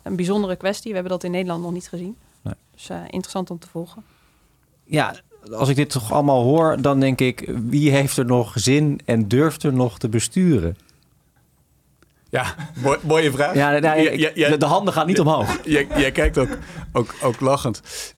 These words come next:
Speaker 3: Ja, ik, ik denk dat het belangrijk blijft, eh, voor bestuurders, en dat was eigenlijk altijd al zo: hou je netjes aan de regels, eh, maak zorgvuldige afwegingen, eh, en, en leg die voldoende vast. Eh, en daar komt echt bij: nu doe je best om die stap naar, naar duurzaamheid, eh, verduurzaming te maken.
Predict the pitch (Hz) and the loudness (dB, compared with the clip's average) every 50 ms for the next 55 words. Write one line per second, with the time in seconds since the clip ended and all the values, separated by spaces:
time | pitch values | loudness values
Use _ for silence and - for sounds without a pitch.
0 | _ _ - 135 123 123 147 151 139 165 - 170 156 170 165 165 160 160 135 127 | _ _ -4 -4 -2 -2 -2 -2 -2 -2 -4 -4 -2 0 0 0 0 -2 -2 -2
1 | 131 131 147 180 175 160 143 127 131 131 123 117 113 - - - - - - _ | 0 0 0 0 0 -2 -4 -4 -4 -4 -2 -2 -4 -6 -10 -18 -18 -18 -14 _
2 | - 123 113 - - 131 117 110 107 - - 143 131 117 107 110 104 - 139 117 | -8 -8 -6 -4 -4 -6 -4 -6 -6 -4 -2 -2 -2 -2 -2 -4 -6 -6 -10 -8
3 | 110 113 113 101 110 101 95 - - - 127 127 127 120 117 - 117 110 - 113 | -8 -6 -6 -6 -6 -8 -10 -10 -12 -12 -10 -10 -10 -12 -12 -12 -12 -8 -8 -8
4 | 113 127 _ _ _ _ _ - 120 123 135 135 135 127 123 - 131 117 - - | -8 -10 _ _ _ _ _ -2 -2 0 0 0 -2 -2 -4 -4 -6 -8 -8 -8
5 | - - 139 123 110 110 113 127 143 151 - - 147 170 165 - - - - - | -10 -8 -8 -6 -4 -2 -2 0 0 -2 -2 -4 -8 -8 -10 -12 -18 -18 -16 -12
6 | 127 120 117 117 113 113 113 113 117 120 131 131 123 - - - - 151 135 113 | -10 -10 -10 -10 -10 -10 -10 -8 -6 -4 -2 -2 -2 -4 -8 -8 -6 -6 -6 -6
7 | 113 120 - - 151 127 127 120 107 110 98 104 101 98 95 98 107 117 - 113 | -6 -6 -4 -4 -2 -2 -4 -6 -6 -8 -8 -10 -10 -12 -12 -14 -16 -18 -20 -20
8 | 110 113 - - 120 - - - 120 113 117 113 - - 120 104 95 - - 110 | -18 -18 -16 -16 -18 -16 -14 -12 -10 -8 -8 -10 -10 -10 -12 -12 -12 -10 -10 -8
9 | 117 113 107 101 92 101 110 127 135 - - - _ _ - - _ _ _ - | -6 -6 -6 -6 -6 -4 -4 -4 -6 -8 -14 -20 _ _ -20 -20 _ _ _ -12
10 | 123 - - 123 120 123 - - 120 107 - 110 98 110 110 107 107 104 104 101 | -10 -8 -6 -4 -4 -4 -4 -6 -8 -8 -8 -10 -10 -6 -6 -6 -4 -6 -8 -6
11 | 107 113 107 104 101 113 117 110 - - 104 107 107 101 - - - 113 - - | -6 -6 -6 -4 -4 -4 -4 -4 -6 -10 -10 -10 -10 -10 -10 -10 -10 -10 -8 -8
12 | 101 95 95 98 - _ - 113 101 104 110 107 104 110 104 98 95 92 92 95 | -10 -10 -10 -12 -16 _ -14 -12 -10 -8 -8 -8 -6 -8 -8 -8 -8 -10 -12 -14
13 | - - - 98 92 92 95 95 - 131 110 113 113 110 101 101 92 92 92 92 | -16 -16 -16 -14 -14 -14 -16 -14 -12 -10 -8 -6 -6 -6 -6 -6 -8 -8 -10 -12
14 | - - 101 95 101 101 110 117 - - 147 147 | -12 -12 -10 -6 -4 -4 -4 -6 -6 -10 -12 -14